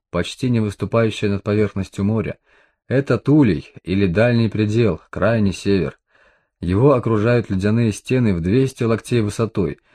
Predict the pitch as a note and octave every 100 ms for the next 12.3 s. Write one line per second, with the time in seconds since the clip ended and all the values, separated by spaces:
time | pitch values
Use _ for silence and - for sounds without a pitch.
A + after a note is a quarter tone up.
0 | _ _ - F#2+ F#2+ A2+ G#2 G2 - -
1 | C#3 G2+ D#2 G2+ A#2 A2+ A#2+ B2 F#2+ G2
2 | A2 - F#2+ G2 G#2 G2 G2 F#2 F#2+ F#2
3 | F#2+ D#2+ _ _ _ _ _ - E2+ G#2
4 | B2 A2 G#2+ A#2 A2+ - G2+ - - G#2
5 | F2+ G#2 B2+ A#2+ E2 - E2+ G2 G#2+ A#2+
6 | G2 - G#2 G2+ G2 A#2 G#2+ - E2+ E2
7 | C#2+ - - - G2 - A2 G#2+ G#2+ F2+
8 | - F#2+ G2 F#2 F#2 - F#2 F2 G2 E2+
9 | D2 - _ _ _ _ _ _ - A#2
10 | - E3 - D3 D#3+ D3 B2+ B2+ - D#3+
11 | C3+ A#2+ A#2+ A2+ C3 A#2 - G#2+ B2+ A#2+
12 | F#2+ C2+